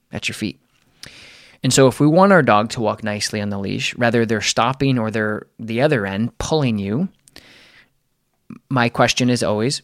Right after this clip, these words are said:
"Great, that's a, that's, that's fair. I don't want to be dragged by dogs. I don't want to be held up for forty-five minutes as I'm walking. I just wanna walk." But I can't expect a dog to walk nicely on a loose leash with four legs in slow motion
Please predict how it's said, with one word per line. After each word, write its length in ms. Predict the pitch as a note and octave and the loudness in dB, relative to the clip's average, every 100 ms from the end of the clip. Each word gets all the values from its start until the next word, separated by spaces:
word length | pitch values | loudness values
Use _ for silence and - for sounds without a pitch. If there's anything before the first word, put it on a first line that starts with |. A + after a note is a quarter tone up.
| - | -6
"Great, 300 | - G#3+ - _ - | 0 0 -2 _ -2
that's 240 | C#3+ D3+ | -2 0
a, 120 | F3 | -2
that's, 460 | B2 B2+ - - - | -2 0 0 -2 -4
that's 260 | - G#2 - | -4 -4 -4
fair. 340 | - G2+ C#3+ | -2 0 0
I 120 | - G#2 | -2 0
don't 160 | B2 | 2
want 280 | B2 A2+ - | 2 -2 -6
to 100 | G#2+ | -6
be 100 | A2+ | -4
dragged 360 | G#2 G#2+ G#2 G#2 | -2 0 0 -2
by 120 | G2 | -4
dogs. 420 | F#2+ F#2 B2 C#3+ - | -2 -2 -2 -4 -4
I 100 | A2+ | -2
don't 200 | A#2 D#2 | 0 -2
want 240 | A2+ - | -6 -6
to 100 | A2+ | -8
be 200 | G#2+ G#2 | -6 -6
held 320 | G2+ A2 G2+ | -4 -4 0
up 200 | G#2+ - | 0 -2
for 80 | - | -8
forty-five 500 | G2+ A2+ G#2+ - G2+ | -10 -8 -6 -6 -6
minutes 400 | G#2+ G#2+ G2+ - - | -6 -8 -6 -8 -8
as 220 | F#2 G#2+ | -6 -4
I'm 120 | G#2 | -4
walking. 440 | G2+ G2+ - D3+ F3 - - - _ - | -4 -6 -4 -4 -4 -14 -20 -20 _ -4
I 120 | D3 | -2
just 340 | D3+ A2 - - _ _ _ _ _ _ | 0 -2 -4 -10 _ _ _ _ _ _
wanna 240 | A#2 A2 G#2+ | -2 -2 0
walk." 420 | D3+ - - - - | 0 -2 -8 -18 -8
But 360 | B2+ A#2+ - - | -2 -2 -4 -2
I 120 | C3 | -2
can't 440 | C3+ G3+ F3+ - _ _ _ _ | 0 0 0 -2 _ _ _ _
expect 500 | B2 - - C#3+ C#3 | -2 0 2 0 0
a 40 | B2+ | -2
dog 340 | A#2+ A2 A2 | 2 0 -2
to 80 | A#2+ | -4
walk 240 | A2+ A2 | -2 -2
nicely 640 | A#2+ A#2+ B2 - A2+ G#2 - | 0 0 0 -4 -6 -6 -8
on 120 | A#2 | -6
a 80 | A#2 | -4
loose 320 | A#2 A2+ - | -4 -4 -4
leash 500 | B2+ B2 G#2 A#2+ - - _ - _ _ - - | -2 -2 -2 -6 -8 -12 _ -20 _ _ -20 -6
with 140 | B2 | -6
four 300 | - C#3 B2+ | -2 0 2
legs 440 | A#2 B2 A#2+ A2+ A#2 | 2 2 2 -2 -6
in 100 | A2+ | -6
slow 240 | - A2+ | -4 -2
motion 680 | A2+ D3 - - F2 A2+ C3+ | 2 2 2 -2 -4 -8 -10